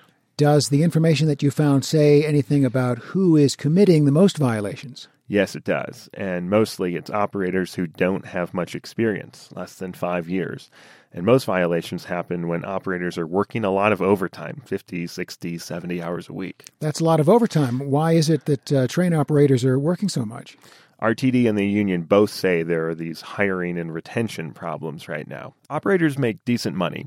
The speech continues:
Speaker 2: They start at seventeen, eighteen dollars an hour. But the hours are pretty rough, early mornings and late nights. R T D and the union say they need about sixty new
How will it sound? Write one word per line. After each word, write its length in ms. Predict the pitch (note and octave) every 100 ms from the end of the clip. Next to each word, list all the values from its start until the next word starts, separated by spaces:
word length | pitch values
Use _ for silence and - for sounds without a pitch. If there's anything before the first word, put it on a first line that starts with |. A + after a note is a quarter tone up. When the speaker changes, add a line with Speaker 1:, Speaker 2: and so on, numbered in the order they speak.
| -
Speaker 2:
They 100 | F2
start 400 | - F#2 F2+ F2+
at 240 | E2+ -
seventeen, 440 | - E2+ E2+ E2+ E2+
eighteen 260 | F2 F2
dollars 320 | E2 E2 E2
an 80 | F2
hour. 380 | E2+ E2+ F2 - - - _ _
But 100 | A#2
the 100 | C3+
hours 260 | C3 E3 D3
are 60 |
pretty 260 | C3+ C3 A2+
rough, 400 | A#2 - - -
early 300 | - F#2 F#2+
mornings 540 | F#2 F2 F2+ F#2 F2+ F2
and 220 | E2+ E2
late 200 | F2+ F2+
nights. 440 | F2+ F2 - - - F2
R 160 | F#2
T 160 | F2+ F#2
D 240 | F#2 F2+
and 160 | F#2 F2+
the 60 | F#2
union 340 | C#3+ B2 G2+
say 220 | - F#2
they 160 | F2 F2
need 240 | F2+ F2+
about 280 | E2 E2+ -
sixty 400 | - A2 - A2
new 220 | F#2 F2+